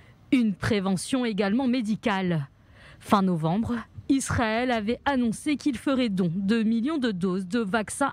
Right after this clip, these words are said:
AstraZeneca à ces pays. Début janvier, dix pour cent de la population du continent était entièrement vaccinée,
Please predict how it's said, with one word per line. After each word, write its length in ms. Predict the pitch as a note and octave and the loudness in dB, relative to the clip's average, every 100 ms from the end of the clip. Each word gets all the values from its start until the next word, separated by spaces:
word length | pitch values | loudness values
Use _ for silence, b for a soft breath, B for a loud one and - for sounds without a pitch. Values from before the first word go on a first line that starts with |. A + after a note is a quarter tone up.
| - | 0
AstraZeneca 960 | G#3 - D#4 C#4 C4+ A#3 G#3 - F#3+ | -2 0 0 2 2 2 0 0 0
à 80 | D3+ | -2
ces 180 | - F3 | -2 -4
pays. 340 | - F3+ E3 C3+ - - - - - | -2 -2 -2 -6 -16 -20 -20 -10 0
Début 300 | G#3 F#3+ F#3 | 0 2 0
janvier, 480 | F3+ F3+ D#3+ G3+ G#3 | 0 0 0 0 0
dix 180 | F3+ | -2
pour 280 | G3 G#3 - | -2 -4 -2
cent 180 | - A#3+ | 0 2
de 100 | A3 | 2
la 160 | G3 F3 | -2 -2
population 560 | G3+ - G3+ G3+ A#3+ | -4 -2 -2 0 0
du 180 | G#3 G#3+ | 0 -2
continent 680 | - A3+ - A3+ A3 D4 A#3+ | 0 -2 0 0 0 0 -2
était 300 | - A#3+ A#3+ | -2 -4 -2
entièrement 500 | B3+ - A3+ A#3 D#4 | -2 0 0 2 2
vaccinée, 560 | C4+ A3+ - G3 B3+ | 0 -4 -2 0 0